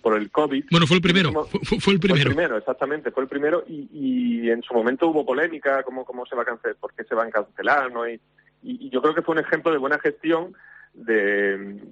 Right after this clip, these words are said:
Speaker 1: de, de ser consecuentes y, y, y se hizo bien, y, y, y mira, quizás por esas decisiones y esa buena gestión se está recuperando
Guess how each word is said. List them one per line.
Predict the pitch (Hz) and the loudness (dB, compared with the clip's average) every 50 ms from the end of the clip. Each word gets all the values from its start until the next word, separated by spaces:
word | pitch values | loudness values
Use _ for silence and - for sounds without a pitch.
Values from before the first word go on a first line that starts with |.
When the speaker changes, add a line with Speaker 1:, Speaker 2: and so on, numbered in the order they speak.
| - - - - - - - - - - - | -20 -20 -20 -20 -20 -20 -20 -20 -20 -18 -8
Speaker 1:
de, | - - 107 101 | -4 -2 0 2
de | 107 - 101 - | 2 0 2 2
ser | - 120 | 0 0
consecuentes | 120 135 135 127 - 131 - 147 147 143 135 139 135 127 127 - | 2 0 0 0 -2 -2 0 0 0 0 0 0 0 0 0 -2
y, | 127 | -2
y, | 123 120 120 107 113 120 117 117 117 113 110 113 110 110 110 110 107 - - - - - _ _ _ _ - | -2 -2 -2 -2 -2 -4 -4 -2 -2 -2 -2 0 0 0 0 0 -2 -4 -8 -12 -16 -20 _ _ _ _ -14
y | - 240 | -14 -6
se | - - | -2 0
hizo | - - - - 131 | 0 2 2 2 2
bien, | 120 131 151 165 160 160 | 4 4 4 4 2 0
y, | 160 143 131 117 110 - | -2 -4 -6 -6 -8 -10
y, | - 117 113 113 101 107 107 - - | -8 -8 -6 -6 -8 -10 -10 -10 -10
y | 104 107 | -10 -2
mira, | 120 123 120 113 | 0 0 0 0
quizás | 110 104 - - 113 113 | 0 -2 -2 -2 -2 0
por | 113 135 127 123 | 0 -2 -2 -2
esas | 127 - 131 120 117 - | -2 -2 -4 -4 -4 -6
decisiones | - 120 - 123 117 - - 139 143 135 127 113 110 - - | -8 -8 -8 -8 -10 -6 -2 -2 0 0 0 -2 -4 -4 -6
y | 117 107 104 | -4 -2 -2
esa | 113 - 123 | -2 0 0
buena | 117 120 117 117 117 | 0 0 0 -2 -2
gestión | - 123 - _ - 127 120 131 143 - - - - - - _ _ - | -2 -6 -8 _ 0 0 0 0 -2 -8 -14 -20 -20 -20 -20 _ _ -10
se | 117 | -10
está | 110 - - 117 | -2 0 0 2
recuperando | 117 113 113 120 113 120 117 117 117 117 113 113 113 110 110 110 107 107 107 104 | 2 0 -2 -2 0 0 0 0 0 0 0 0 2 2 2 2 2 0 0 -2